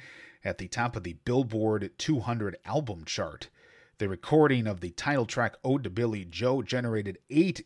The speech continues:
Grammy nominations, resulting in three wins for Gentry and one win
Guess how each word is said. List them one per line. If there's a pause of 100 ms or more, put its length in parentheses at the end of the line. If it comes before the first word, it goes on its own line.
Grammy
nominations, (420)
resulting
in
three
wins
for
Gentry
and
one
win